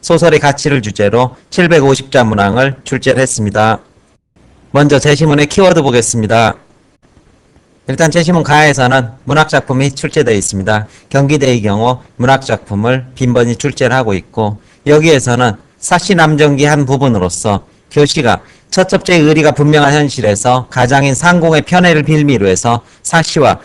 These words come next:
그의 아들 이나에 대해서 악행을 결심하는 장면이 출제되어 있습니다. 이 파트에서 출제자는 교시의 자기 합리화와 악행은 성공할 수 없다는 그러한 문학적 메시지를 나머지 제시문을 통해서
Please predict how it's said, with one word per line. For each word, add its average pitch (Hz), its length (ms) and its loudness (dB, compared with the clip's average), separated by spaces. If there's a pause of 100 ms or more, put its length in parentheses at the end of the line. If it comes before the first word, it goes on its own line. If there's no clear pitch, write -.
(160)
그의 139 200 2
아들 110 300 2 (220)
이나에 143 360 4
대해서 117 520 0 (100)
악행을 135 440 0
결심하는 131 520 0
장면이 107 600 -2 (100)
출제되어 139 400 0
있습니다. 101 680 -2 (240)
이 143 80 2
파트에서 120 840 0
출제자는 120 680 0 (1300)
교시의 156 420 2
자기 147 280 0
합리화와 117 720 0 (180)
악행은 131 540 0 (160)
성공할 175 500 2
수 117 160 0
없다는 110 460 -2 (140)
그러한 139 300 2
문학적 143 440 0
메시지를 127 680 0 (200)
나머지 131 360 0
제시문을 135 440 0
통해서 120 540 -2